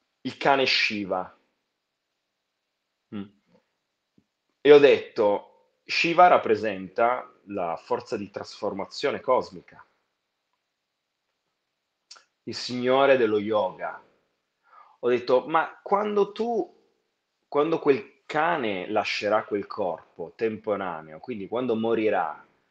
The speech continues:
tu dirai che Shiva è morto, ma il tuo inconscio cosa capirà? Come fa a capire bene l'inconscio che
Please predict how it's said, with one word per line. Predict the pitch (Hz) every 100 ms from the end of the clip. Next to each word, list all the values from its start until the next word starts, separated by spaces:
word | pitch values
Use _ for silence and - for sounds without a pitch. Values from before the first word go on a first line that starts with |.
| _ _
tu | - 180
dirai | 156 147 147 165
che | 135
Shiva | - - 131 120
è | 101
morto, | 113 107 85 - 85 78 _ _ _ _ _ _ _ _ _ _ _ _ _ _ -
ma | 123
il | 110
tuo | 147
inconscio | 139 147 165 147 95
cosa | - 98
capirà? | 110 101 90 82 82 - _ _ _ _ _ _ _ _ _ _ _ _ _ _ _ _ _ _ _ _ _ _ _ _ -
Come | 170 170
fa | - 107 -
a | -
capire | - - 110 104 95
bene | 110 107 101
l'inconscio | 95 95 87 101 98 92 - 92 - _ _
che | - 117 113 - -